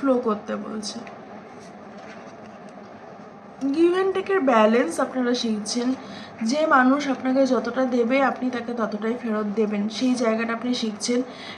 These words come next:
ম্যানিফেস্টেশন শি-, শি-, শিখছেন। ওয়াক অ্যাওয়ে এখন এই সময়ের একদম জেনারেল থিম, কালেকটিভ থিম। তার কারণ আমরা এমনি ওয়ার্নিং মুন ফেজে আছি। ওয়ার্নিং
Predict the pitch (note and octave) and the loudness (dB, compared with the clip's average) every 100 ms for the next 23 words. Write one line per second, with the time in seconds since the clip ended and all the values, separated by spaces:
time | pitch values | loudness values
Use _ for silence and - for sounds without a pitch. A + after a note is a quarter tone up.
0 | - B3+ C4 D#4 E4 E4 D#4 D#4 D#4 C#4 | 0 4 4 2 -4 -4 -4 -2 -2 -2
1 | B3+ A3+ - A#3 A3 A#3 G#3 - B3+ C#4 | -4 -4 -4 -4 -2 -2 -4 -2 -2 -2
2 | - - - B3+ D#4+ E4+ F4 G4 G4 G4 | -6 -12 -10 6 10 10 10 6 6 6
3 | E4+ E4+ E4+ E4+ E4+ D4+ - D4 D#4 E4 | 4 2 0 -2 -4 -6 -6 -4 -2 -2
4 | E4 E4 D4+ D4 C#4+ C#4+ C#4+ B3+ B3 A#3+ | 0 2 2 4 4 4 2 2 2 0
5 | C#4+ D#4+ D4 B3+ A#3+ A#3+ B3 B3+ C4 A#3+ | 0 0 0 2 2 4 4 4 2 0
6 | A#3+ B3 B3+ - - - - A3+ A#3 B3+ | 2 2 2 -2 -12 -14 -2 2 2 2
7 | - D#4 - - B3+ A#3+ B3 B3 C4 C4 | -2 -6 -6 0 2 4 2 6 6 8
8 | C4+ B3 A#3 B3 B3+ - - - B3 B3 | 8 8 8 6 4 -2 -12 0 4 6
9 | C4+ C4+ C4+ C#4 D#4+ E4 A#3+ B3+ B3+ C4 | 8 6 4 4 2 0 4 10 10 10
10 | E4 F4 D4 C4+ B3+ B3+ A3+ G#3 A3+ G#3+ | 4 2 4 8 8 6 2 4 6 6
11 | G#3 G#3 A#3 A#3 A3+ A#3 C#4 | 6 4 0 2 4 4 2